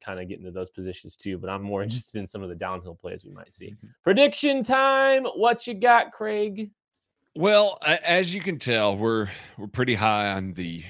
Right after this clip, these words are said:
Speaker 2: Tennessee Titans' ability to score points, um, <laughs> as evidenced by how much time we spent on that. We're also very high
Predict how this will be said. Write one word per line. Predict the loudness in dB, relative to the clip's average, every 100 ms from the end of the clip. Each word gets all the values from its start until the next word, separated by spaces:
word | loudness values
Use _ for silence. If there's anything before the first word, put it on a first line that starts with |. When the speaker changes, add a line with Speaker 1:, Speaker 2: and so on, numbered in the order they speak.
| -10
Speaker 2:
Tennessee | -8 -8 -8
Titans' | -10 -8 -8 -12
ability | -10 -4 -2 -2 -4 -8 -10
to | -10 -10 -8
score | -6 -2 -2
points, | -2 -6 -8 -14 -14 -8
um, | 0 0 2 0 -4 -6 2
<laughs> | 2 2 -4 -8 -10 -10 -4
as | -2 -2 -6 -12 -6
evidenced | -4 -4 -6 -6
by | -4 -2 -2
how | -4 -4
much | -6 -10
time | -8 -8 -8
we | -10
spent | -10 -8
on | -6 -6
that. | -8 -10 _ _ _ -2
We're | 2 4
also | 2 0 -2
very | 0 -2
high | -2 -4 -4 -6 -10